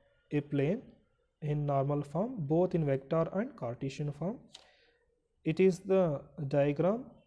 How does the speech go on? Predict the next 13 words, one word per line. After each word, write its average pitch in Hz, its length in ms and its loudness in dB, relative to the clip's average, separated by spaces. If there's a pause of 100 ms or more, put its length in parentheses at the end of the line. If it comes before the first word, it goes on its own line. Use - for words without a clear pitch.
(160)
of 143 280 -2
this 156 200 -2
derivation. 139 680 -2 (640)
It 143 100 0
is 147 140 2
the 143 140 -2
explanation. 165 760 -4 (2000)
Take 156 220 2
a 165 40 0
screenshot 175 600 -2 (1300)
and 147 340 -6 (140)
note 151 220 0
down 175 260 0